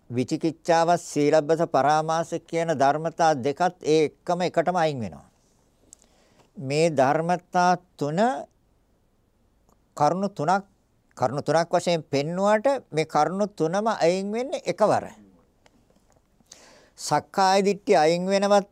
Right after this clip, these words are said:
එක්කම සීලබ්බත පරාමාස කියන්නේ වෙන වෘත, වෙන පිළිගැනීම්, වෙන ඇදහිම්. මේ නිවැරදි දර්ශනය තුළ වෙන පිළිගැනීමකට, වෙන ඇදහීමකට, වෙන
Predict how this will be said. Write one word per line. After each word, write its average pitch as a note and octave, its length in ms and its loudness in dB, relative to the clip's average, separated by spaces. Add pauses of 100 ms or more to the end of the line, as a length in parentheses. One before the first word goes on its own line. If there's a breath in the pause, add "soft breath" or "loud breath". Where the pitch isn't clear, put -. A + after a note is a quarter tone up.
එක්කම G#3+ 500 0 (560)
සීලබ්බත F3 600 0
පරාමාස F3 640 0
කියන්නේ G3+ 340 -6
වෙන D#3+ 320 0
වෘත, D3+ 380 -2 (120)
වෙන D#3 320 -2
පිළිගැනීම්, F3 760 -4
වෙන D3 260 0
ඇදහිම්. C#3 540 -4 (1600)
මේ A#2 280 -6
නිවැරදි A#2+ 540 -2
දර්ශනය A2+ 600 -6
තුළ A2+ 300 -6
වෙන A2 300 -6
පිළිගැනීමකට, A#2+ 1000 -8
වෙන A2 240 -8
ඇදහීමකට, B2 1000 -8 (960)
වෙන C3 280 -4